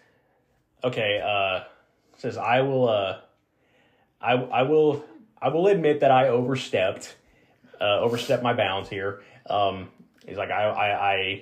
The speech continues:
he's like, "I, I repledge my fealty to the high table. I, I, I will continue to serve," and all that good stuff. Um, uh, John, John comes out there as well onto the roof,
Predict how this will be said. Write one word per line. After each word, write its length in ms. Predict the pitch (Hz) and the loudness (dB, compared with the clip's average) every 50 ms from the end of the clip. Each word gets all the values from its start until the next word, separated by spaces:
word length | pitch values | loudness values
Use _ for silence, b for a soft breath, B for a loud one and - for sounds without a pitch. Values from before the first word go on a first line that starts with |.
| - _ _ | -12 _ _
he's 80 | - | -12
like, 120 | - 85 - | -10 -8 -8
"I, 420 | 87 92 98 95 92 92 - - _ _ _ b b b b b b b - | -6 -6 -6 -6 -6 -8 -12 -14 _ _ _ b b b b b b b -10
I 300 | 95 95 90 90 - - _ _ - - | -6 -6 -6 -6 -8 -12 _ _ -20 -10
repledge 520 | 110 131 170 170 165 165 175 180 160 131 | -4 -2 -2 0 4 4 6 6 6 4
my 140 | 151 135 120 | 2 0 0
fealty 380 | - - 147 143 143 131 143 131 | 0 0 2 2 2 0 0 -2
to 100 | 135 127 | 0 0
the 120 | 110 95 | 0 0
high 260 | - - 131 127 131 | 0 0 0 0 0
table. 420 | 127 131 135 131 135 131 127 127 113 | 0 2 2 2 4 4 6 6 4
I, 120 | 95 95 92 | 4 2 2
I, 180 | 82 90 98 98 95 87 | 0 0 0 0 0 -2
I 20 | 95 | -2
will 140 | 98 101 95 | -4 -4 -6
continue 460 | - 113 104 - 131 131 135 131 127 | -6 -8 -6 -4 -2 0 0 0 -2
to 80 | 120 | -2
serve," 520 | 117 - - 113 107 107 107 107 107 - - b b b b b b b b | -4 -4 -2 -2 -2 -2 -4 -4 -6 -10 -14 b b b b b b b b
and 380 | 98 98 95 95 92 92 - - - | -8 -8 -8 -10 -12 -16 -14 -4 0
all 140 | 110 113 113 | 2 4 4
that 220 | 110 104 101 95 104 | 4 2 2 0 -4
good 180 | 107 101 101 | -6 -6 -8
stuff. 420 | - - - 95 92 92 92 - - b b b b b b b | -8 -6 -4 -2 -2 -2 -4 -6 -12 b b b b b b b
Um, 440 | - 110 107 104 95 92 92 87 - _ _ _ _ _ _ _ _ _ _ _ _ _ _ _ _ _ _ _ _ _ _ _ _ - | 0 0 0 0 -2 -6 -10 -14 -16 _ _ _ _ _ _ _ _ _ _ _ _ _ _ _ _ _ _ _ _ _ _ _ _ -6
uh, 320 | 110 110 107 101 98 98 95 - - - _ _ _ _ - - 117 | -4 -2 0 0 0 -2 -2 -6 -12 -20 _ _ _ _ -20 -14 -8
John, 520 | 120 131 127 131 131 131 120 113 - - 117 120 | -4 0 0 2 2 2 0 -2 -6 -10 -12 -8
John 380 | 117 127 123 123 127 127 123 | -4 -2 -2 0 0 0 -2
comes 220 | 123 123 113 113 110 | -2 -4 -4 -2 -2
out 220 | 104 98 98 - | 0 0 0 -2
there 280 | 101 101 101 101 101 98 | -2 -2 -2 -2 -2 -4
as 160 | 95 92 101 | -6 -6 -6
well 200 | 104 101 98 98 | -4 -2 0 0
onto 440 | 92 95 92 87 87 101 101 - 107 | 0 -2 -2 -4 -4 -6 -8 -8 -10
the 100 | 98 90 | -12 -12
roof, 320 | 85 92 92 92 90 | -12 -12 -14 -14 -16